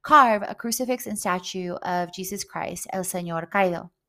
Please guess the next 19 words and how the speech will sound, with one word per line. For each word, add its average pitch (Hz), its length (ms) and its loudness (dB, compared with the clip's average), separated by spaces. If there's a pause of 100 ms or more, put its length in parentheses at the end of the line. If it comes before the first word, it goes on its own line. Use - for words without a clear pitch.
(520)
Over 233 280 4
the 359 100 -4
years, 208 340 -2
more 202 180 0
and 226 80 0
more 247 140 -2
people 196 380 -4
visited 185 400 -4
the 214 60 -4
cathedral 190 680 -6
to 180 100 -10
visit 185 400 -2
El 196 120 -2
Señor 175 360 -6
Caído 254 340 2
instead 190 380 0
of 190 80 -10 (120)
Our 170 200 -2
Lady. 185 460 -10